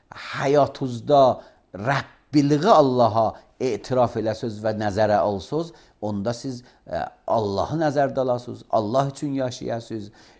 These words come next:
e, Allahın Rəbbiliğini inanan aləmdə Allah üçün yaşayar və Allahın qanunlarını riayət eləyər. Siz pəs təqvalı ria-, yaşamısınız? Çün bilirsiniz Rəbb odur,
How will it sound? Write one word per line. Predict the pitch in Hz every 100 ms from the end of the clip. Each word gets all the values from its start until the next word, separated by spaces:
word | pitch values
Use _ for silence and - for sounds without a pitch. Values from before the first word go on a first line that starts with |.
| -
e, | 95
Allahın | - 127 120 123 156 123
Rəbbiliğini | 117 - _ _ 135 120 127 120 147 208
inanan | 175 165 151 160 185 208 202 - _ -
aləmdə | 143 139 135 135 135 135 165 196 202 - _ _ 139
Allah | 156 180 196 143
üçün | - 117
yaşayar | 98 87 - 87 87 78 - _ _
və | 95 107 143 160 - - _ -
Allahın | 147 143 156 226 160
qanunlarını | 147 139 131 127 123 120 117 117 110
riayət | 107 95 101 95 -
eləyər. | 90 92 85 - -
Siz | - - 151 135
pəs | 135 - -
təqvalı | 127 104 113 107 113 151
ria-, | 147 110 101
yaşamısınız? | 107 - 143 139 120 127 127 - _ -
Çün | - 185
bilirsiniz | 160 202 269 247
Rəbb | 220 165 - 143
odur, | 131 117 104